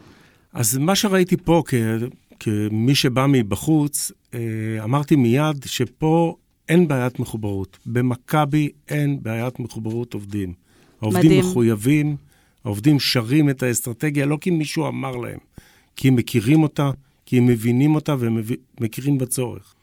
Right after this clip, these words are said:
Speaker 1: ואנחנו מטפלים בחוויית העובדים, החל מהמגע הראשון עם המגויסים, עם מועמדים שמגישים אלינו, אה, מועמדות.
Speaker 2: מועמד.
Speaker 1: ודרך אגב, זה חלק מהפרויקט הזה והתהליך של מיתוג מעסיק,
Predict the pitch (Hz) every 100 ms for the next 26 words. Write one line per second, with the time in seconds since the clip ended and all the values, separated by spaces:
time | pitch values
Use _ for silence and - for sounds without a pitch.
0 | _ _ _ - _ - 117 113 - 117
1 | - - 175 165 - 139 139 139 139 123
2 | 127 131 113 - - 175 151 101 - _
3 | _ - 120 117 117 117 147 135 120 139
4 | 127 113 107 101 104 95 - 151 165 156
5 | 147 _ _ _ _ _ 117 110 117 -
6 | 113 110 110 127 151 127 110 101 - 131
7 | 123 117 107 104 - 104 101 98 95 95
8 | - _ _ _ 104 95 95 101 131 175
9 | 190 - _ _ 127 143 151 165 156 135
10 | 101 95 156 147 - 156 160 147 135 120
11 | - 123 135 - 135 123 110 104 110 110
12 | 123 113 - _ _ - 120 120 107 151
13 | 127 113 95 - 143 135 -